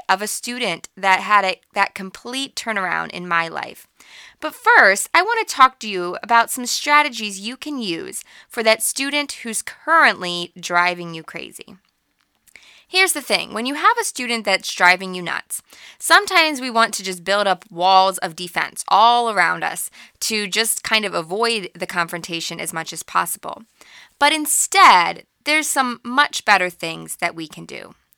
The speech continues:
Number one, when you have a student that's driving you crazy, you need to love them.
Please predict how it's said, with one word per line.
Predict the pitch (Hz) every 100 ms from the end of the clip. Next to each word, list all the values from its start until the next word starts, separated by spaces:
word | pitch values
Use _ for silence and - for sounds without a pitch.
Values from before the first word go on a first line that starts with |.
| _ _ _ _ -
Number | 359 381
one, | 320 262 262 254
when | 226
you | 208
have | 196
a | 196
student | - 240 285
that's | 254 220 -
driving | 190 185 202 202
you | 196
crazy, | - 170 165 151 - -
you | 190 208 247 285
need | 254 190 190 175
to | - 208 190
love | 165 156 156
them. | - - -